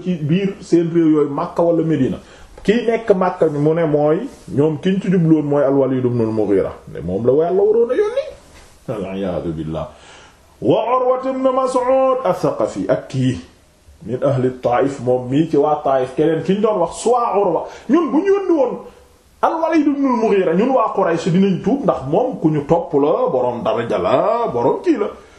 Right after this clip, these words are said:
Mais bu ñu yónni woon Urwa ibn Mas'ud, dinañ ko topp, ndax kooku borom daraja la, borom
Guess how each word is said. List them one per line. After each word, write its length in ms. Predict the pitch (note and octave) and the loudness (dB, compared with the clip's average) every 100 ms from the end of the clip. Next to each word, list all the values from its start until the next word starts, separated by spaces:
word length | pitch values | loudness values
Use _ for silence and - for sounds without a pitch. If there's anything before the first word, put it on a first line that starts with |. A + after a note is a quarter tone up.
| - C#3 | -6 2
Mais 420 | F#3+ D#4 D#4 G#3 | 2 2 0 2
bu 120 | A3 | 2
ñu 80 | G#4 | 4
yónni 340 | F#4+ F#4 F4+ D#4+ D4+ | 2 2 2 2 2
woon 140 | A#3+ F3+ | 0 0
Urwa 460 | D3+ C#4 D#4+ C#4+ | 2 2 2 0
ibn 400 | C#4 A#3+ G#3+ F#3+ D#3+ | 0 0 2 2 0
Mas'ud, 420 | F#3 - G3 G4+ - | -2 0 0 0 -4
dinañ 360 | - G#2 A#2+ E3+ | -12 -8 -4 -2
ko 100 | A3+ - | -2 0
topp, 240 | C#4 - E4 | 0 0 -2
ndax 160 | G3+ - | -2 0
kooku 300 | C3 C3+ - | 0 0 -2
borom 320 | A#2+ G#2 F#2+ | -2 -2 -4
daraja 320 | F2+ F2+ F2+ E3+ | -4 -4 -4 -2
la, 300 | E3+ A#3 G3+ | 0 0 -2
borom 260 | G2 A#2 | -4 -4